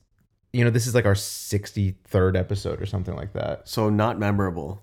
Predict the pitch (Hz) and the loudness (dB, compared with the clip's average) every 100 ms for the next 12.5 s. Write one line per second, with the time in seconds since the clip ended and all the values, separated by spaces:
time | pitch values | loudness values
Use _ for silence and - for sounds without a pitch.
0 | - 107 98 104 101 98 95 92 92 85 | -8 -2 0 2 2 0 -2 -2 -4 -4
1 | 87 85 80 98 - 104 101 101 98 92 | -6 -6 -8 -12 -6 -4 -2 -2 -2 -2
2 | 95 92 90 85 87 - _ _ - 104 | -4 -4 -4 -6 -10 -18 _ _ -6 -2
3 | 101 95 98 98 87 82 - - 57 - | 0 -2 -4 -4 -6 -8 -12 -14 -14 -14
4 | 104 - - 113 107 - - 117 104 60 | -16 -16 -2 4 4 2 -4 -2 -2 -6
5 | 98 - _ _ _ - 113 107 107 104 | -12 -16 _ _ _ -4 6 8 10 8
6 | 98 95 98 - _ _ _ 139 139 120 | 6 4 2 -4 _ _ _ 4 6 6
7 | 156 170 190 196 196 127 127 110 127 135 | 6 6 6 4 4 6 6 6 4 6
8 | 139 131 - 127 104 123 120 113 98 - | 4 0 -2 -2 0 2 6 8 6 4
9 | - 107 135 135 127 135 135 147 139 110 | 2 2 4 2 4 4 4 4 4 4
10 | 113 90 104 101 87 101 - 117 104 120 | 4 4 2 2 2 0 2 0 2 2
11 | 110 98 101 98 90 85 95 98 90 98 | 4 4 4 4 4 0 -4 -2 -2 -4
12 | - 117 143 147 101 | -2 2 2 2 0